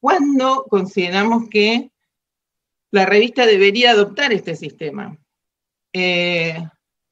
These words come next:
cuando se torna una necesidad, y esto es importante,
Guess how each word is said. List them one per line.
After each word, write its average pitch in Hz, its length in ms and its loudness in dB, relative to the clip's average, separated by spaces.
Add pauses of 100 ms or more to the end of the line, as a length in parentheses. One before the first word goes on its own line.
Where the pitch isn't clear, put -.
(800)
cuando 240 280 2
se 254 180 -6
torna 320 240 -8
una 262 160 0
necesidad, 202 840 0
y 262 140 -4
esto 339 300 -8
es 269 220 -4
importante, 226 920 -2